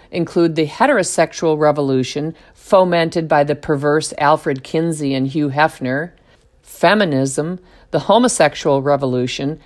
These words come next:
and transcultism. Since this battle is, at its core, a spiritual battle, it also necessarily entails eradicating the church's freedom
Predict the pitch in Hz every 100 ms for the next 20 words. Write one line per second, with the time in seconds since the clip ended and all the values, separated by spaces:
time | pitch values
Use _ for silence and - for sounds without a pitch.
0 | - 196 190 196 170 170 - - 202 202
1 | 139 131 135 143 - _ _ _ _ _
2 | - 208 196 - 202 175 180 190 185 180
3 | - 214 196 170 - 160 160 185 - -
4 | 190 165 165 - - - 220 247 214 -
5 | 143 139 123 127 147 - - - - 208
6 | 220 277 277 208 185 175 180 - 170 160
7 | 156 147 147 - 143 151 170 - 190 170
8 | 156 160 175 - 180 202 185 160 - 190
9 | 190 214 202 - - 247 240 151 151